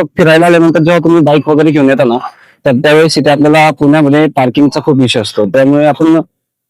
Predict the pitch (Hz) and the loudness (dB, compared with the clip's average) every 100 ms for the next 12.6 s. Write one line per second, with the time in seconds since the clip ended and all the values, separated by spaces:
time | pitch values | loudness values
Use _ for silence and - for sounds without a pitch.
0 | _ 139 151 156 - 160 175 156 143 165 | _ -2 0 0 0 0 0 -2 0 2
1 | 156 147 147 143 131 135 160 143 139 143 | 2 2 2 0 0 0 -2 -2 0 0
2 | 147 147 135 123 104 110 104 110 - 101 | 0 2 2 0 0 -2 -4 -8 -10 -10
3 | - - 139 156 151 156 170 147 160 147 | -10 -4 -2 0 0 0 0 0 2 0
4 | 156 143 131 156 143 131 131 113 135 156 | 0 -2 0 2 2 2 2 2 2 0
5 | 156 135 160 175 175 135 135 151 143 143 | 0 -2 -2 0 -2 -2 0 0 0 0
6 | 151 139 147 151 147 123 135 131 127 123 | 0 0 2 2 0 0 0 2 2 2
7 | 123 123 - 165 - - - - - - | 2 0 -2 -6 -6 -12 -16 -10 -4 0
8 | 135 143 147 147 143 147 139 139 139 143 | 0 2 2 2 2 2 2 2 2 2
9 | 139 143 127 143 147 147 - - - - | 0 0 0 0 2 0 -2 -8 -6 -2
10 | 143 156 180 170 160 160 160 160 160 160 | 0 2 2 2 2 2 4 4 4 4
11 | 165 170 - - 135 160 147 156 151 139 | 4 4 2 0 -2 0 0 2 2 0
12 | 160 170 139 143 151 | -2 -2 0 2 0